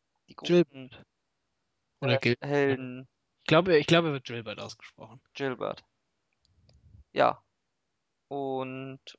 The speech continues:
Speaker 1: ja, wird sicher recht awesome.
Speaker 2: Ja.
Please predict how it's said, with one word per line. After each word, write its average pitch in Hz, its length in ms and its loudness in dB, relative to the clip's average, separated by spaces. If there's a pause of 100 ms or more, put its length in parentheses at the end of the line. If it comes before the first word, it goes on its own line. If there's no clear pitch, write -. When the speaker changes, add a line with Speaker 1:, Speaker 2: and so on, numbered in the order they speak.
Speaker 1:
ja, 269 300 6 (440)
wird 185 180 -4
sicher 220 180 0
recht 190 220 -4
awesome. 185 440 -2 (1800)
Speaker 2:
Ja. 120 400 -12